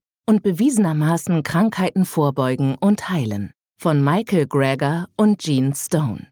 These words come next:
Wenn wir über gesunde Ernährung reden, geht es um mehr als die angeblich perfekte Bikini-Figur.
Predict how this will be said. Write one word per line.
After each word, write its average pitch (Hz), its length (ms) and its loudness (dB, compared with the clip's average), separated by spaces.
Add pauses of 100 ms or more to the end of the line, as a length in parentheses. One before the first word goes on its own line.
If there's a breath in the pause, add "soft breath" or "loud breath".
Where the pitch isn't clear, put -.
(1400)
Wenn 196 220 4
wir 202 140 2
über 196 200 2
gesunde 196 460 2
Ernährung 175 480 4
reden, 127 380 -2 (100)
geht 165 220 0
es 160 100 -2
um 156 180 2
mehr 175 280 2
als 147 220 -4
die - 180 -2
angeblich 160 560 0
perfekte 156 480 -2
Bikini-Figur. 139 1000 -2